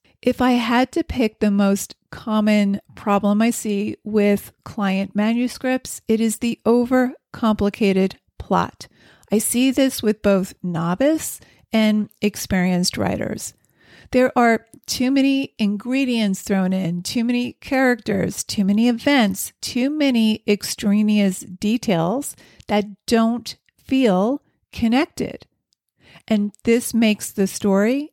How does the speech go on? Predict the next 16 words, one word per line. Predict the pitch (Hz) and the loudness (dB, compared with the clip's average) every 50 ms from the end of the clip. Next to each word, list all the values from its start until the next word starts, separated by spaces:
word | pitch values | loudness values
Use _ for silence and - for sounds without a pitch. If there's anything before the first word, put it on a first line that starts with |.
| _ _ | _ _
a | - 208 202 | -2 -2 -2
slog | 196 - - - - - 233 226 226 240 240 226 202 180 175 180 185 - - - _ - | -2 -4 -8 -12 -10 -6 -4 0 2 4 4 4 4 4 2 2 0 -4 -10 -16 _ -12
to | - - 220 | -2 0 0
read. | 208 196 208 233 240 233 185 151 160 - - _ _ _ _ _ _ _ _ _ _ _ _ _ _ _ - - - - _ | 2 2 0 0 0 0 0 -2 -2 -6 -12 _ _ _ _ _ _ _ _ _ _ _ _ _ _ _ -20 -20 -20 -20 _
You | _ 233 233 | _ -4 -2
don't | 226 277 294 311 370 330 - | 2 2 2 2 2 -2 -2
want | 339 320 302 262 240 - - _ _ | 0 2 2 2 0 -2 -6 _ _
your | 233 214 233 226 214 | -4 0 0 2 2
reader | 190 185 208 214 220 220 214 208 196 202 | 2 2 2 2 4 4 4 2 2 0
to | - - - - 240 220 208 - - | -4 -6 -6 -2 0 0 0 0 -4
expend | 226 - - - - - - 202 196 190 185 185 180 180 175 - - _ _ _ | -6 -6 -6 -12 -16 -4 -2 0 0 0 0 0 -2 -4 -6 -10 -16 _ _ _
too | - - - 220 196 | -10 -6 -4 -4 -4
many | 208 226 262 302 | -4 -4 -6 -8
calories | 320 - - - 339 359 359 330 269 247 220 180 180 180 180 - - - | -12 -16 -12 -10 -8 -6 -2 0 2 2 4 4 2 2 0 -2 -6 -2
figuring | - 214 220 220 254 233 269 277 302 311 269 | 0 0 0 2 2 0 2 0 0 0 2
out | 226 185 165 170 220 233 - | 2 2 2 0 -2 -4 -8